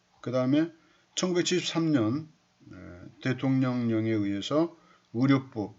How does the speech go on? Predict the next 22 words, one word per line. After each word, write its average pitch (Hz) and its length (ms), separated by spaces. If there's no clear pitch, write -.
시행령이 127 540
개정되어서, 104 880
어, 90 140
종합병원의 120 1400
환자의 151 540
갱생, 110 500
에, 92 140
재활, 117 520
사회복귀를 123 840
위한 127 200
상담과 131 680
지도를 113 440
위해서, 95 380
에, - 40
사회-, 131 460
사회사업-, 139 680
사회복지사업법에 135 1040
의해서 107 440
사회복지사 139 720
일 117 220
인 123 140
이상을, 101 580